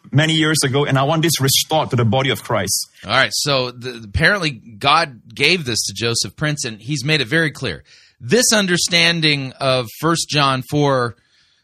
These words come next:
Speaker 2: needs to be restored to the body of Christ. Okay, what does it mean?
Speaker 1: And it's the truth of one John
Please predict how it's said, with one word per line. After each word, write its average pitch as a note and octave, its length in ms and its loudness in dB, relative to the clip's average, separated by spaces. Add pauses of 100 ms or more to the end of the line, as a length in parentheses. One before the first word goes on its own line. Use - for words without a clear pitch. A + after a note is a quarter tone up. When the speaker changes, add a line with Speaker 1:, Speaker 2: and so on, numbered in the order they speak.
(120)
Speaker 2:
needs D3+ 440 2
to E3+ 100 0
be D#3 160 2
restored C#3 720 4
to G#2 60 -6
the G#2 100 -6
body G#2+ 260 2
of E2+ 120 -10
Christ. D#2 420 -12
Okay, E2 300 -12
what E2 140 -10
does A2 120 -8
it F#2+ 60 -12
mean? D#2 160 -12 (240)
Speaker 1:
And D#3+ 120 2
it's E3 120 2
the D3+ 100 0
truth G#3+ 280 2 (100)
of A#2+ 180 2
one F3 280 2
John D#3 280 2